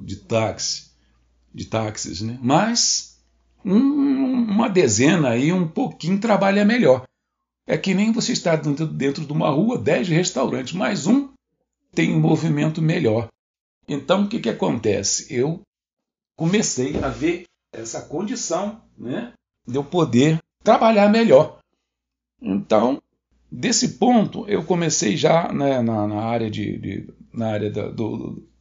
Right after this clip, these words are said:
do aprendizado de inglês, já foi me dando assim mais um, um, uma,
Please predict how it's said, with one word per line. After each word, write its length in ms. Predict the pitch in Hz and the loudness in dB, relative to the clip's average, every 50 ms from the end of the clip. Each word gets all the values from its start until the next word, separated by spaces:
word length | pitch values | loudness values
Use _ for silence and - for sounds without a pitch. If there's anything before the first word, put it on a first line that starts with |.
| _ | _
do 100 | - 123 | -4 -2
aprendizado 640 | 120 - - 143 131 117 113 101 104 113 117 113 107 | -2 -2 -2 -4 -4 -4 -4 -2 -2 -2 -2 -2 -4
de 140 | 110 110 123 | -6 -6 -6
inglês, 420 | 131 123 120 123 156 196 196 - - _ _ _ _ _ _ _ _ _ | -6 -6 -4 -4 -4 -4 -4 -6 -10 _ _ _ _ _ _ _ _ _
já 180 | 160 160 175 | 2 2 2
foi 180 | 170 - 202 185 | 4 2 2 0
me 80 | 180 180 | 0 4
dando 220 | 160 160 160 196 | 4 4 4 4
assim 200 | 160 - - 165 | 2 -2 -2 0
mais 240 | 165 165 170 160 151 | 0 0 0 -2 0
um, 120 | 160 165 | 0 -2
um, 720 | 170 240 214 151 143 139 135 131 135 131 131 135 - 123 120 | -2 -2 -4 -6 -6 -6 -6 -6 -6 -6 -6 -6 -6 -6 -6
uma, 420 | 127 127 120 113 113 - - 104 | -6 -6 -6 -8 -8 -10 -12 -14